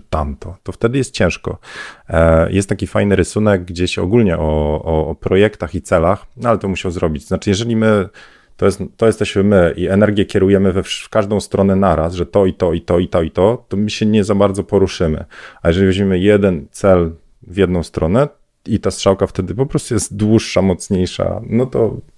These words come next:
po prostu gdzieś się przesuniemy. Więc tak, taki cel najlepszy jest, jeżeli to jest jeden konkretny cel, nie za dużo tych, e, tych rzeczy chcemy naraz osiągnąć. Czyli to, to się fajnie sprawdza przy sesjach portfoliowych, e, że robimy, na przykład mamy za cel,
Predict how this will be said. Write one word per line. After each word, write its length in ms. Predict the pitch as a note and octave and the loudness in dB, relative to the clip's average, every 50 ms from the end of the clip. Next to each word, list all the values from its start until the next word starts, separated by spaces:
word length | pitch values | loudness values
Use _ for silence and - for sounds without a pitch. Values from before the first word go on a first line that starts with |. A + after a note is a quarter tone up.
| _ _ - | _ _ -16
po 60 | - | -10
prostu 280 | D#2 G2+ F#2 - - G#2 | -6 -6 -6 -4 -4 0
gdzieś 160 | G2+ G2+ - | 0 0 0
się 120 | - - - | 0 -2 -2
przesuniemy. 460 | - G2+ - - F2 E2 D2+ D2 D2 - - - - - - - | -2 -2 -2 0 0 0 0 0 -2 -6 -12 -14 -14 -14 -10 -6
Więc 200 | A2 A2 - - | -6 -6 -6 -6
tak, 340 | - - A#2 F#2 E2 - - | -2 0 2 2 2 0 -2
taki 220 | - A2 - - G2+ | -8 -8 -8 -8 -6
cel 240 | - - A#2 A#2 | 0 2 2 2
najlepszy 460 | A#2 G#2+ G#2 G2+ G#2+ G#2+ - - - G#2+ | 4 2 2 2 2 2 0 -2 -2 0
jest, 460 | G#2 G2+ G2 - - _ _ - - - - - | 0 0 -2 -4 -8 _ _ -20 -18 -10 -2 2
jeżeli 320 | F#2+ G2 G2 G#2+ G#2 G2 | 4 4 4 4 2 2
to 100 | F#2+ G2 | 2 2
jest 160 | F2 - - | 0 0 -2
jeden 400 | F#2+ F2 G2+ A2 A2 G#2+ G#2+ G2+ | -4 0 2 2 2 2 0 -4
konkretny 460 | - G2+ F#2+ F#2+ G2+ F#2 - G2 F#2 | -2 -4 -4 0 -2 -2 -2 -2 -6
cel, 340 | - - - E2+ D#2 D2+ D#2+ | -4 -2 -2 0 0 0 0
nie 140 | F2+ G2 F#2+ | 2 2 2
za 120 | F2+ G2 | 2 2
dużo 320 | F2+ F#2+ G2 F2+ E2+ D#2 C#2+ | 2 2 2 2 2 0 -2
tych, 440 | - - D2 C#2+ D2 - - - - - D2+ D2 D2 D2 | -2 -4 -6 -6 -6 -10 -12 -8 -2 0 2 2 2 2
e, 40 | C#2 | 0
tych 240 | - - D2+ - | -2 -6 -8 -4
rzeczy 320 | F2+ D#2+ F2+ E2 - - E2 | -2 -2 -2 -2 -4 -8 -12
chcemy 300 | - - F2+ E2+ E2+ E2 | -6 -2 -2 0 0 0
naraz 340 | E2+ E2+ D#2+ D#2 D2+ - - | 0 0 0 0 -2 -4 -6
osiągnąć. 460 | - - E2 D2+ D2 C#2 C2+ - - | -6 -4 -4 -4 -4 -6 -8 -12 -10
Czyli 360 | - - F#2 G2+ G2+ G2+ G2+ - - - - - - - - - _ _ _ _ _ _ _ - | -4 0 2 2 4 2 2 -2 -8 -18 -18 -18 -18 -20 -20 -20 _ _ _ _ _ _ _ -4
to, 60 | A#2 | -4
to 160 | A2 - - A#2 | -2 -2 -2 -2
się 120 | - B2 | -2 -2
fajnie 240 | - C3 B2+ B2+ A#2 | -2 -2 -2 -2 -2
sprawdza 320 | - - A#2 A#2 A2 A#2 | -2 0 0 0 2 0
przy 140 | - - - | -4 -4 -4
sesjach 300 | - A#2 A2 - G#2 - | -2 -2 -2 -2 -4 -4
portfoliowych, 840 | - - F#2+ - - - G2+ F#2 F2+ E2 D#2 C#2 D#2 E2 - _ _ _ _ - - | 0 0 0 0 0 -2 0 0 2 2 0 -2 -4 -10 -18 _ _ _ _ -8 -4
e, 200 | E2 D#2+ D#2+ D#2+ | -2 0 0 0
że 120 | E2+ F2+ | 0 0
robimy, 420 | F2+ G2 G2+ A2 G#2+ G2+ F#2+ F2 - - | 0 2 2 4 4 4 2 0 -2 -4
na 180 | G2 G2+ G2+ | -2 -2 -2
przykład 400 | - - - G2+ - - D#2+ - | -2 -4 -10 -10 -6 -8 -6 -4
mamy 220 | F#2 F2+ F2 F2 E2+ | -4 -2 -2 -2 -2
za 120 | F2 E2+ | -2 -4
cel, 320 | - - F#2+ F#2 F2 F2 | -4 0 0 0 0 0